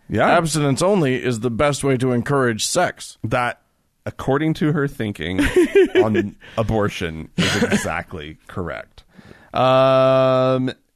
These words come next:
Speaker 1: this is all in the wake of the Salt Lake, uh, County Health Department, um, re-, issuing a report not too long ago, like, within the last few weeks, um, that, uh, that found that teenagers are contracting sexually transmitted diseases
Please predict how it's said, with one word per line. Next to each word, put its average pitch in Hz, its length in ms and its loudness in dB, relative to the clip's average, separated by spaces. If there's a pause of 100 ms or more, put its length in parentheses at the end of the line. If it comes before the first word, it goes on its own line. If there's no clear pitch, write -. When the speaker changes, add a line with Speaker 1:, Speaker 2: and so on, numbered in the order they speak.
(420)
Speaker 1:
this 196 300 -2
is 247 140 -2
all 160 560 2
in 135 200 0
the 127 80 0
wake 113 380 -4 (100)
of 98 440 0
the 101 220 -2
Salt 117 300 -2
Lake, 107 380 -6 (360)
uh, 98 180 -2
County 113 300 -2
Health 101 200 -4
Department, 80 640 -8 (460)
um, 90 720 -2 (180)
re-, 117 200 -6
issuing 113 360 -2
a 92 40 -2
report 90 460 -4
not 95 180 -10
too 92 160 -6
long 90 220 -4
ago, 69 360 -10 (140)
like, 82 180 -12 (120)
within 98 300 -4
the 90 60 -4
last 80 300 -8
few 82 160 -10
weeks, 78 360 -12 (440)
um, 101 580 0 (120)
that, 104 600 -4
uh, 101 280 -4
that 90 160 -10
found 170 240 -4
that - 100 -6
teenagers 135 500 -2
are 113 60 -6
contracting 107 580 -6
sexually 110 440 -8
transmitted 98 460 -8
diseases 90 440 -12